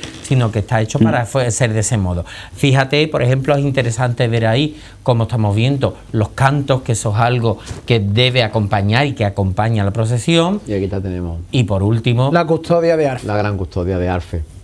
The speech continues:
Speaker 1: La custodia de Arce, que es muy interesante, ¿por qué? Porque tiene un programa iconográfico en el cual te está reflejando lo que es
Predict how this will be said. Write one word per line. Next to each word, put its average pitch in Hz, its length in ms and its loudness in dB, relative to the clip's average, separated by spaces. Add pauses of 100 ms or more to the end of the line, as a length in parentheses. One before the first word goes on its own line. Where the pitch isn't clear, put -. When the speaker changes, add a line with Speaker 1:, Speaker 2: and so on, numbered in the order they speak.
Speaker 1:
La 113 220 0
custodia 110 460 0
de 117 120 2
Arce, 160 420 0
que 160 280 0 (260)
es 123 120 2
muy 156 160 2
interesante, 156 560 0
¿por 131 160 -2
qué? 117 260 -2 (260)
Porque 117 280 0
tiene 143 180 0
un 165 80 0
programa 170 480 2
iconográfico 156 800 0
en 151 100 -2
el 113 140 -2
cual 139 320 0
te 156 80 2
está 127 240 -2
reflejando 143 760 0
lo 123 240 0
que 117 300 0
es 160 200 -4